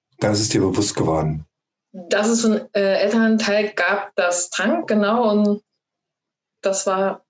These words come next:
Speaker 2: also mit fünfzehn so um den Dreh, ja.
Speaker 1: Mhm.
Speaker 2: Und die Nachwirkungen spürte ich dann halt, ähm, noch mit, ja, jetzt, also mit dreißig, fünfunddreißig. Deswegen ist das halt auch mit dem, äh,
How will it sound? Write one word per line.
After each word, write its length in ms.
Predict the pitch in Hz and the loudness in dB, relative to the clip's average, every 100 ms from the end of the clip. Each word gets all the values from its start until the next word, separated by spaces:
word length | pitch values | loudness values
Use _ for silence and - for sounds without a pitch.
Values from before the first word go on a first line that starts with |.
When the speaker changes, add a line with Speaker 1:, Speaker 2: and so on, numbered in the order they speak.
| - | -6
Speaker 2:
also 140 | 190 | -2
mit 120 | 190 190 | 0 0
fünfzehn 360 | 190 - 165 | -2 -2 -2
so 160 | 165 165 | -2 -2
um 120 | 170 | -2
den 160 | 170 165 | -2 -4
Dreh, 260 | - 165 | -2 0
ja. 220 | 165 160 - _ _ _ _ _ _ | 0 -2 -10 _ _ _ _ _ _
Speaker 1:
Mhm. 220 | 131 165 | -4 0
Speaker 2:
Und 100 | - 202 | 0 2
die 80 | |
Nachwirkungen 600 | 202 190 226 247 254 240 | 2 0 0 0 0 0
spürte 360 | 233 - 233 226 | 0 0 0 2
ich 120 | 214 | 0
dann 200 | 190 208 | 0 2
halt, 360 | 202 202 202 202 | 2 0 -2 0
ähm, 340 | 190 196 196 | 0 2 2
noch 200 | 196 202 | 0 0
mit, 460 | 202 190 - - - _ _ _ _ - | 0 0 -4 -8 -12 _ _ _ _ -6
ja, 100 | 196 | -2
jetzt, 340 | 185 185 - | 0 -2 -2
also 220 | - 170 170 | -4 -2 -2
mit 120 | - | -2
dreißig, 680 | - 175 196 202 190 - - _ _ _ | -2 -2 0 -2 -2 -4 -8 _ _ _
fünfunddreißig. 1000 | 214 202 202 - 180 185 185 190 - - _ _ _ _ - | 0 0 0 -2 -2 0 -2 -2 -4 -8 _ _ _ _ -10
Deswegen 280 | 208 208 196 | -4 -2 0
ist 120 | 202 | 0
das 180 | 208 208 | -2 0
halt 160 | 220 | -2
auch 160 | 202 208 | 0 2
mit 200 | 220 226 | 2 2
dem, 220 | 226 214 | 2 2
äh, 360 | 208 208 214 | 0 0 2